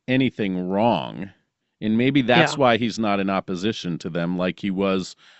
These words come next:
Speaker 1: with the Galatians, the, the
Speaker 2: Yeah.
Speaker 1: Judaizers that came along saying they had to be circumcised in order
Speaker 2: Which
Speaker 1: to
Speaker 2: he's gonna warn about again later in
Speaker 1: Right.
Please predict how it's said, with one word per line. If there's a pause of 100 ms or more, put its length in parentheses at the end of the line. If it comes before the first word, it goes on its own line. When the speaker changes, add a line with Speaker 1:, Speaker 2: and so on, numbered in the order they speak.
(140)
Speaker 1:
with
the
Galatians,
the,
the
Speaker 2:
Yeah.
Speaker 1:
Judaizers
that
came
along (320)
saying
they
had
to
be
circumcised
in
order
Speaker 2:
Which
Speaker 1:
to
Speaker 2:
he's
gonna
warn
about
again
later
in
Speaker 1:
Right.